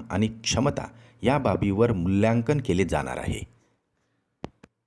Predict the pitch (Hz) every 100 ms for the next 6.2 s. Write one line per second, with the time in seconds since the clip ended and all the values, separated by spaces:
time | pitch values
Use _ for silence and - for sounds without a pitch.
0 | _ - 139 185 196 160 151 156 160 135
1 | 143 131 - 120 120 127 98 104 107 107
2 | 110 92 101 98 101 - - 98 80 87
3 | 98 92 98 92 95 139 139 - 104 -
4 | 127 127 127 92 - - 85 - 87 110
5 | 92 92 87 85 - - 131 175 98 76
6 | 58 55